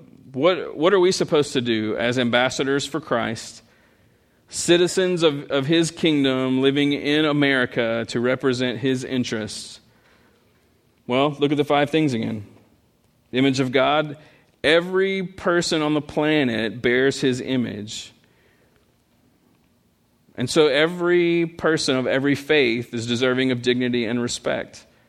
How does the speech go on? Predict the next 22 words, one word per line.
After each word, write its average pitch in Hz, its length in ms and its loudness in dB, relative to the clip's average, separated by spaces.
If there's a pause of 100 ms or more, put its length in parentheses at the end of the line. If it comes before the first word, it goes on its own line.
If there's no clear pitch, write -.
(1600)
Every 151 380 2
Muslim 156 400 0
person 131 520 -2
that 117 160 -4
you 127 100 -2
know, 107 480 -2 (1000)
or 117 100 -6
you 113 120 0
read 135 240 4
about, 101 440 -4 (1900)
or 120 120 0
you 131 400 2
assume, 120 680 0 (260)
or 110 200 -4
however 151 300 0
that 156 180 2
needs 156 220 2
to 143 100 0
work 143 380 0
in 127 140 -2
your 127 140 2
life, 120 540 -4